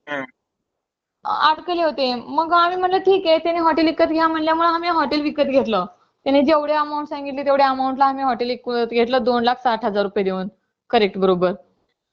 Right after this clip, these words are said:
Speaker 2: मग, अ, नंतर ना आणि ते डिपॉझिटचे जे पैसे होते ना त्याने काय म्हणले, "मी देतो" म्हणून मालकाला, म्हणजे त्यां-, त्यांचे, त्यांचे ते कागदपत्र केलेले होते म्हणून त्याने काय म्हणले, "मी देतो" म्हणले. ते राजेगावचे रोहन म्हणायचे, ज्यांनी आम्हाला दिलते त्याने.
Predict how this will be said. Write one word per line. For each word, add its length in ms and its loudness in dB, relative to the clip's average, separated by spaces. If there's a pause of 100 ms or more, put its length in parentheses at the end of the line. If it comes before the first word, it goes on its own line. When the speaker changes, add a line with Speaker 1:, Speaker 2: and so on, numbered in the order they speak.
Speaker 2:
मग, 240 0
अ, 240 2
नंतर 400 0
ना 400 0 (380)
आणि 220 -2
ते 200 -2
डिपॉझिटचे 600 0
जे 140 4
पैसे 320 2
होते 300 2
ना 140 2
त्याने 240 -2
काय 160 2
म्हणले, 280 -4
"मी 180 -6
देतो" 300 -2
म्हणून 200 -6
मालकाला, 440 0
म्हणजे 200 -2
त्यां-, 260 0 (180)
त्यांचे, 280 0
त्यांचे 640 2
ते 40 -2
कागदपत्र 540 -4
केलेले 340 -2
होते 160 -6
म्हणून 160 -6
त्याने 160 -4
काय 160 -2
म्हणले, 240 -4
"मी 140 -4
देतो" 280 0
म्हणले. 380 2 (500)
ते 100 4
राजेगावचे 540 -2
रोहन 240 -4
म्हणायचे, 540 -2
ज्यांनी 280 0
आम्हाला 260 0
दिलते 340 -4
त्याने. 280 -4